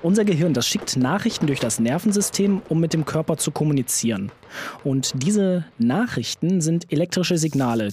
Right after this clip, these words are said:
Die werden von Nervenzelle zu Nervenzelle geleitet und so sendet unser Gehirn Botschaften an Muskeln, Organe und Körperteile. Und umgekehrt empfängt das Gehirn auch wiederum die Informationen von diesen Körperpartien selber.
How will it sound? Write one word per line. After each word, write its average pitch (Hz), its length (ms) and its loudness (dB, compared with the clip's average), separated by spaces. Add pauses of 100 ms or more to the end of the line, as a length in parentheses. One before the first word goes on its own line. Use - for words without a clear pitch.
Die 123 120 0
werden 151 180 0
von 131 220 -2
Nervenzelle 180 680 0
zu 135 160 -2
Nervenzelle 170 520 0
geleitet 147 680 -2 (180)
und 143 420 0
so 147 200 0
sendet 180 280 2
unser 135 220 0
Gehirn 151 380 0
Botschaften 135 440 -2
an 104 80 0
Muskeln, 139 460 0
Organe 135 460 0
und 110 200 -2
Körperteile. 139 760 0 (260)
Und - 260 -2
umgekehrt 165 640 0 (140)
empfängt 151 320 -2
das 143 160 -2
Gehirn 127 260 0
auch 170 160 -2
wiederum 165 300 2
die 139 80 2
Informationen 170 680 0
von 240 240 0
diesen 123 300 0
Körperpartien 123 800 -2
selber. 180 320 0